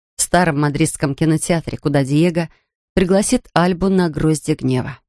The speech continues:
Они целуются вскоре после того, как в зале гаснет свет,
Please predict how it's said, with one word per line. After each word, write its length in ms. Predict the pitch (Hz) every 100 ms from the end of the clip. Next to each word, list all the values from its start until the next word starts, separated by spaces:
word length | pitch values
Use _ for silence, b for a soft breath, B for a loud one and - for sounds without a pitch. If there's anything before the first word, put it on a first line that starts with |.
| _ _ _ _ _ _ _ _
Они 200 | 202 247
целуются 600 | - 247 240 262 254 -
вскоре 340 | 214 - 202 180
после 240 | - -
того, 300 | 170 185 196
как 160 | 196 156
в 80 | 156
зале 300 | 175 190 143
гаснет 400 | 160 160 147 -
свет, 340 | 156 160 160